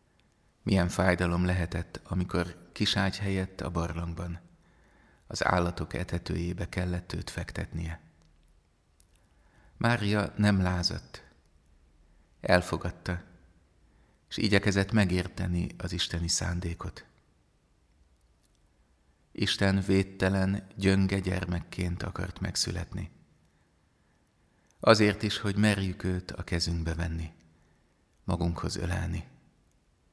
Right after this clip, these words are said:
Hogy elhiggyük végre, nem akar mást,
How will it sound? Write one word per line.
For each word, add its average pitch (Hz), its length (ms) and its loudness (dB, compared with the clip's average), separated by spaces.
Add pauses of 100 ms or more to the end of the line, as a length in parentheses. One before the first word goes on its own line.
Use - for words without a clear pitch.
(640)
Hogy - 180 -2
elhiggyük 90 640 4
végre, 90 480 -2 (800)
nem 107 240 4
akar 92 360 -2
mást, 85 520 -4